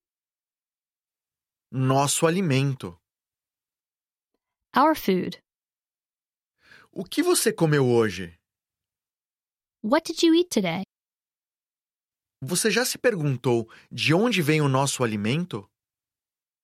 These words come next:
Speaker 2: Did you ever wonder where our food comes from?
Speaker 1: Todo o nosso alimento vem das plantas e animais.
Speaker 2: All our food comes from plants and animals.
Speaker 1: Alimento das plantas.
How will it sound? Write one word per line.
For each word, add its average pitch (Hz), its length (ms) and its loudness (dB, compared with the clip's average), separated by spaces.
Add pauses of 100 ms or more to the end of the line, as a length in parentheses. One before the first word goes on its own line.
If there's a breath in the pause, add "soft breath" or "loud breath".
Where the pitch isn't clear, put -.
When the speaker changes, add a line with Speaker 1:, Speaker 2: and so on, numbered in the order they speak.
(440)
Speaker 2:
Did 277 160 0
you 302 100 2
ever 311 240 0
wonder 214 460 0
where 208 200 0
our 180 140 -2
food 196 320 -2
comes 175 320 -4
from? 294 260 0 (1700)
Speaker 1:
Todo 262 280 0
o - 20 2
nosso 170 340 0
alimento 117 560 -4 (180)
vem 156 200 0
das 151 180 0
plantas 214 600 0
e 214 120 -2
animais. 185 720 -2 (1800)
Speaker 2:
All 262 220 4
our 359 140 2
food 180 420 0
comes 202 240 0
from 170 220 -4
plants 233 520 0
and 254 200 0
animals. 180 640 -4 (1600)
Speaker 1:
Alimento 143 640 0
das 139 280 -2
plantas. - 800 -6